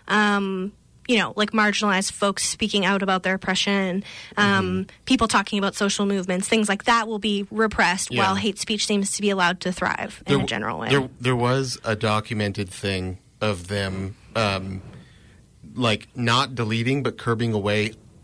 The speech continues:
Speaker 2: unattractive people.
Speaker 1: Mm-hmm.
Speaker 2: Like, like, and, like, it was, like,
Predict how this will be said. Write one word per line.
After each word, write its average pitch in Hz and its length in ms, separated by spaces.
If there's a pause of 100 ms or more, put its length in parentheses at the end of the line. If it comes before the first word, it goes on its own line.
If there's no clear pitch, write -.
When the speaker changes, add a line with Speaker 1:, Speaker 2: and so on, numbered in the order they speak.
(140)
Speaker 2:
unattractive 107 760
people. 160 460
Speaker 1:
Mm-hmm. 214 260
Speaker 2:
Like, 101 240
like, 123 240
and, 120 220
like, 110 200
it 117 100
was, 107 180
like, 98 300